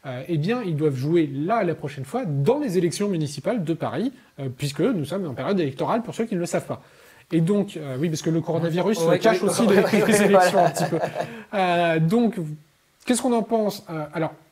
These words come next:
Speaker 1: l'émission en elle-même, je vais pas dire, parce que
Speaker 2: Oui.
Speaker 1: je la regarde pas, tout simplement.
Speaker 2: Oui.
Speaker 1: Par contre, le côté d'avoir du jeu de rôle qui se généralise sur une, un média qui n'est pas orienté
Speaker 2: Oui,
Speaker 1: rôliste,
Speaker 2: mais ça, c'est
Speaker 1: euh,
Speaker 2: une, c'est une
Speaker 1: et
Speaker 2: très bonne chose.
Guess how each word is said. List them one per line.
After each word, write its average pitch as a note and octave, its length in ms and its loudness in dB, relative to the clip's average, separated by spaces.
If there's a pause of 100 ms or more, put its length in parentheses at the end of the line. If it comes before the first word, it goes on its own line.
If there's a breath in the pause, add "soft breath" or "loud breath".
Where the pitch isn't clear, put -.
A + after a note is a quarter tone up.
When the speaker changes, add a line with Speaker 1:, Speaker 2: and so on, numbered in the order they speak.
Speaker 1:
l'émission A3 500 0
en A3 80 -2
elle-même, A3 260 -2
je G3 60 -4
vais F3+ 120 0
pas - 320 -4 (300)
dire, D#3+ 300 0
parce E3+ 120 -2
que - 60 -8
Speaker 2:
Oui. D3 100 -2
Speaker 1:
je D#3 40 -2
la D#3 120 0
regarde D3 280 -2
pas, C#3 160 -4
tout D#3 140 -10
simplement. D3+ 440 -6
Speaker 2:
Oui. - 60 -20 (280 loud breath)
Speaker 1:
Par - 140 -6
contre, G3 180 -2
le D3 80 -2
côté D#3+ 260 -2
d'avoir B2 280 -4 (580)
du C3+ 120 -6
jeu G3 100 -2
de G#3+ 60 0
rôle F#3 180 0
qui C3+ 160 -8
se B2+ 40 -6
généralise F#3+ 600 -4 (220)
sur - 180 -10
une, C#3 360 -4
un B2+ 120 -8
média F3+ 440 -2
qui - 160 -12
n'est A#2+ 120 -6
pas B3 260 -4
orienté G#3 380 -2
Speaker 2:
Oui, E3+ 120 0
Speaker 1:
rôliste, G#3 340 -2 (120)
Speaker 2:
mais C3 140 -8
ça, E3+ 180 -6
c'est D#3+ 200 -8
Speaker 1:
euh, B2 40 -4 (240)
Speaker 2:
une, A#2 140 -14
c'est G#3 140 -2
une A3+ 60 4
Speaker 1:
et G#3+ 40 2
Speaker 2:
très F#3 100 -4
bonne B2 80 -10
chose. - 220 -18